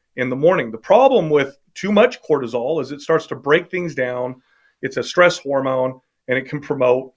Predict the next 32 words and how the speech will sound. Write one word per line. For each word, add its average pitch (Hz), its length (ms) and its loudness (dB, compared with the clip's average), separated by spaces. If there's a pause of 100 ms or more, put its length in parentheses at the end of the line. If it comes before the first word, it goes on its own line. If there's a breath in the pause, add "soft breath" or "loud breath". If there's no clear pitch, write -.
fat 170 240 2
storage. 113 580 -6
Uh, 107 120 -12
your 113 100 -10
body 135 240 0
wants 139 220 -4
to 139 80 -12
gain 139 260 0
body 131 260 0
fat 131 380 -4
when 127 100 -6
it 127 140 -16
feels 131 240 -6
too 165 160 -10
stressed 147 340 -4
for - 80 -20
too 170 220 -10
long 123 340 -4 (540)
because 135 240 0
it's - 140 -8
like 139 180 0
an 147 80 -2
insurance 165 500 0
policy. 165 440 0
I - 20 -10
mean, 113 160 -10
for - 80 -8
thousands 143 480 0
and 127 100 -6
thousands 135 380 0
of 123 100 -8
years, 123 400 -4